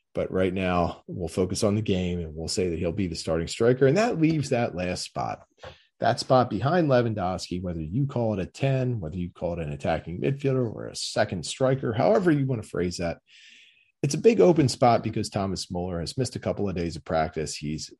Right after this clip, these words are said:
reportedly battling a bad cold, may not be available for the match. We don't know yet. But this would seem like a great time to rest a veteran player who's looked like he's had some heavy legs of late. Uh, the second half of the second half of the season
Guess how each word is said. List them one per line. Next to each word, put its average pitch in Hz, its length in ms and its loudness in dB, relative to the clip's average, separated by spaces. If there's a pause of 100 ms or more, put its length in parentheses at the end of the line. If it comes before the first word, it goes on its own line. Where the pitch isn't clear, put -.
(100)
reportedly 113 580 2
battling 85 440 -2
a 69 40 -8 (160)
bad 78 300 0
cold, 127 400 2 (420)
may 151 260 4
not 131 300 2
be 113 160 -6
available 87 720 -2 (420)
for 160 180 8
the 107 100 6
match. 92 400 0
We 85 100 -8
don't 120 320 2
know 95 180 -2
yet. 90 360 -2 (480)
But 151 240 2
this - 260 2
would 139 160 4
seem 123 300 -2
like 98 160 -4
a 98 60 -6
great 98 340 -2
time 95 300 -4
to 101 120 -6
rest 104 380 2
a 98 60 -2
veteran 92 400 0
player 90 400 -2
who's 95 260 -6
looked 180 320 2
like 110 180 4
he's 117 360 -8
had 95 260 -2
some 90 140 -6
heavy 85 320 -4
legs 78 340 -2
of 73 140 -10
late. 76 340 -2 (420)
Uh, 82 240 2
the 90 80 0
second 143 300 2
half 107 420 0 (220)
of 92 100 -10
the 95 80 -2
second 123 400 6
half 78 280 0
of 71 40 -8
the 73 80 -4
season 101 480 -2